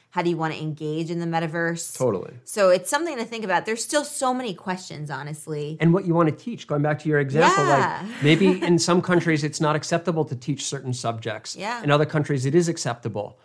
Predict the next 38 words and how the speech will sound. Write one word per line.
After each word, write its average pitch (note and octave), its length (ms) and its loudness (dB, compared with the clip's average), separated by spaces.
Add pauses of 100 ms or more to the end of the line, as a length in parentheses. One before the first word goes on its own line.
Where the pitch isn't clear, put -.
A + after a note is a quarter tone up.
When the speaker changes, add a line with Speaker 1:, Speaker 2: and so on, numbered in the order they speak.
Speaker 1:
Right. E3+ 160 -4
Speaker 2:
right? C#3 280 2
So C#3 500 2
having F3 320 4
a D#3 60 4
place D#3 400 -2
where C#3+ 340 2 (340)
you C3+ 220 0
can E3 160 0
teach D#3 240 0
what D#3 100 -4
you C3+ 120 -4
wanna D3+ 220 2
teach C3 340 -8
without C3 360 -2
feeling C#3 280 -2
beholden C3 560 0
to, B2 520 -2 (200)
you C#3 80 -4
know, C3+ 100 2
what B2 160 -6
your B2 80 -4
government D3+ 460 2
says, A#2 240 -8
that C3 160 -4
could C3 80 -6
be C3 80 -2
interesting B2+ 400 -8
too. D#3 200 -8 (160)
Speaker 1:
Right. F#3 300 -6
So - 160 -8
there's G#3+ 220 -8
just A#3 200 -8
so A#3 220 0
many B3+ 180 -6
questions. E3+ 520 -6
I - 100 -10
think G#3+ 320 -10